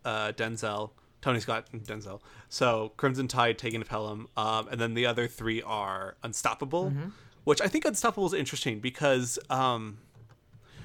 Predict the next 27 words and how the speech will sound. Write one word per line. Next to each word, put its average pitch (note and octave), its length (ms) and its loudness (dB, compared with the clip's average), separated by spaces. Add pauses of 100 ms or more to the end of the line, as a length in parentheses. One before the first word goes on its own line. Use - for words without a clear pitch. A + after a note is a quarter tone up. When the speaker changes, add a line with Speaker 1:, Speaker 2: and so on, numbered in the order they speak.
(380)
Speaker 1:
almost G#3+ 440 6
all E3+ 160 8
the F3+ 120 2
other D#3+ 180 2
Denzel C#3+ 380 2
movies, A#2+ 480 -2
well, A2+ 260 -2 (340)
three D3+ 300 2
of C3+ 60 2
the A#2+ 100 -2
others, A#2 420 -2
Denzel D3 440 4
sort D3+ 260 2
of B2+ 160 -4
paired C#3+ 560 0 (420)
with C#3 200 4
an C3 180 0
actor A2 680 4 (480)
that's, B2+ 280 4
like, C3 240 4 (180)
of C3 240 2
the C3+ 100 4
generation B2 800 0 (100)
older A2 300 -2
than G#2 140 -12
him. E3 140 -6
Speaker 2:
Right. G#3 440 6